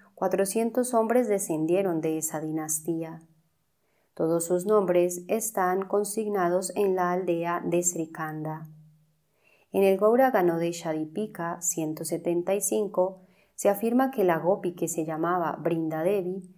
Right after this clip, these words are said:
fue Mukunda Das. Vivió en Srikanda y fue muy querido por Sri Chaitanya Mahaprabhu.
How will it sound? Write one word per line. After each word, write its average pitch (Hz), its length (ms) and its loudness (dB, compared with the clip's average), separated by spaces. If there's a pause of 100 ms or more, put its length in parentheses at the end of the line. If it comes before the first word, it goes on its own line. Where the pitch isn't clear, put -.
(100)
fue - 400 2
Mukunda 165 640 -2
Das. 180 460 -2 (640)
Vivió 190 500 2
en 208 180 2
Srikanda 170 760 -2 (340)
y 196 100 -2
fue 208 320 0
muy 208 320 -2
querido 190 600 -2
por 170 180 -2
Sri 170 240 -6
Chaitanya 170 640 -4
Mahaprabhu. 160 840 -6